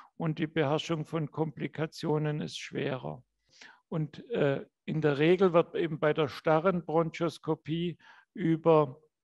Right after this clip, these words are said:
das starre Rohr beatmet. Hier hat man den Beatmungszugang, zum Beispiel beim Starzrohr, der,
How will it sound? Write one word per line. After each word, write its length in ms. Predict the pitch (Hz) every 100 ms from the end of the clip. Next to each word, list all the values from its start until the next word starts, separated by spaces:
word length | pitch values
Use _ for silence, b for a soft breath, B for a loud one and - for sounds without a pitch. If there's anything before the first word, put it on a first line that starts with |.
| _ _ _ _ _ _ _ _ _ _ -
das 140 | 147
starre 440 | - - 147 156 165
Rohr 420 | 139 156 165 151 b _ _
beatmet. 840 | 147 135 143 139 160 208 185 185 b b -
Hier 180 | 156
hat 180 | 156 -
man 120 | 175
den 220 | 147 143 135
Beatmungszugang, 1120 | 151 160 208 196 175 - - 175 160 160 151
zum 180 | 151 143
Beispiel 380 | 143 131 147
beim 240 | 135 143 135
Starzrohr, 1160 | - 175 180 - - _ _ _ 165 160 160
der, 440 | 160 160 156 151